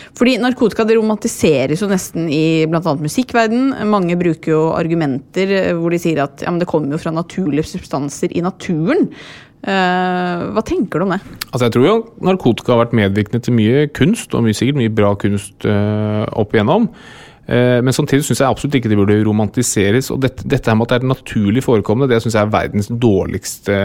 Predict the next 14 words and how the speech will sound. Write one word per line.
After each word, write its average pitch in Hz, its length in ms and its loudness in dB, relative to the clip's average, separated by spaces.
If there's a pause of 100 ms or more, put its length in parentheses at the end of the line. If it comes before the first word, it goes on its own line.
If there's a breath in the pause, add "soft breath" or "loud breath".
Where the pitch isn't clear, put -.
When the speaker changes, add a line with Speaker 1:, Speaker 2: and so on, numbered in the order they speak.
(180)
Speaker 2:
argument, 113 500 0
for 123 140 -2
du 117 80 4
kan 110 100 2
jo 120 80 2
samme, 110 380 2 (720 loud breath)
samme 127 240 2
kan 123 120 2
du 113 60 2
si 113 140 2
med 117 80 0
blåsyre 110 560 2
eller 110 160 2
cyanid, 113 500 0